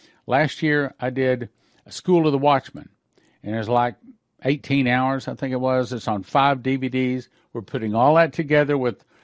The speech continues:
uh, five copies of my very powerful book, Secret Door to Understand Bible Prophecy.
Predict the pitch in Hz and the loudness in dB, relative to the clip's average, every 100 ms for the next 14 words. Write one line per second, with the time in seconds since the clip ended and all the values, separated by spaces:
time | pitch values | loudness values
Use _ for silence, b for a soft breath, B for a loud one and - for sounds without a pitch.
0 | b 123 107 92 _ _ _ - - 139 | b -4 -4 -4 _ _ _ -20 -2 0
1 | 156 - 151 143 151 131 117 131 113 117 | 0 2 2 2 0 -4 -4 -4 -2 -2
2 | 107 101 104 131 139 131 139 131 127 127 | -4 -6 -4 0 0 0 2 2 2 0
3 | 123 120 - 139 131 117 123 123 127 117 | 0 -2 -2 -4 -4 -2 0 0 -2 -4
4 | 131 120 110 113 117 110 113 113 123 110 | -6 -4 0 -2 -2 -2 0 0 -2 -6
5 | 107 | -10